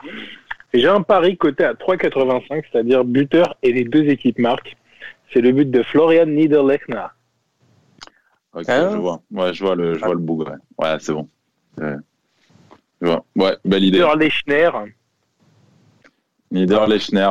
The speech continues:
Speaker 2: ouais. Ouais, bah, beau pari.
Speaker 1: Et je pense que dans un match aussi, euh,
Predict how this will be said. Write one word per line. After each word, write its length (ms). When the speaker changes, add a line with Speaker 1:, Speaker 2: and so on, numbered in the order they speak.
Speaker 2:
ouais. 200
Ouais, 360
bah, 280
beau 180
pari. 400
Speaker 1:
Et 300
je 140
pense 260
que 220
dans 240
un 100
match 360
aussi, 520
euh, 440